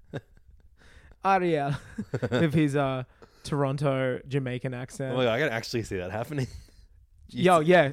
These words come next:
Speaker 2: <laughs> Like
Speaker 1: Under the Sea. You could see him doing it.
Speaker 2: Yeah, Under the Sea,
Speaker 1: Under the
Speaker 2: girl.
Speaker 1: Sea ting. Hotline,
Speaker 2: <laughs>
Speaker 1: Hotline C. Fuck. You know, it will be Drake. <coughs>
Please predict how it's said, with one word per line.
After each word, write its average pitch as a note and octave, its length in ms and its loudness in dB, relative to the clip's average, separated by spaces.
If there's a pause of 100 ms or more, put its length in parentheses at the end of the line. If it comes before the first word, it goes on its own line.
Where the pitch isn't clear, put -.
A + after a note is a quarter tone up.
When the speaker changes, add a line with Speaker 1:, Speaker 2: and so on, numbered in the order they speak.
Speaker 2:
<laughs> - 80 -20
Like - 540 -6
Speaker 1:
Under G3+ 320 2
the E3 220 0
Sea. D#3+ 260 -2
You E3+ 140 -2
could F#3+ 120 -2
see F#3 140 -2
him G3 120 -4
doing E3+ 280 -4
it. E3 260 -4
Speaker 2:
Yeah, A2+ 380 0 (100)
Under G#2+ 200 -4
the G2 120 -4
Sea, G2+ 300 -6
Speaker 1:
Under - 160 2
the - 60 0
Speaker 2:
girl. D#3 80 0
Speaker 1:
Sea D3+ 260 -4
ting. D3+ 380 -4
Hotline, D3+ 460 -2 (120)
Speaker 2:
<laughs> - 0 -
Speaker 1:
Hotline D#3 460 0
C. C3+ 360 -2 (140)
Fuck. C#3+ 340 2
You F#3 240 0
know, F#3+ 140 8
it F3 80 6
will F3 140 6
be D#3 100 -2
Drake. C#3 420 -4 (300)
<coughs> - 100 -6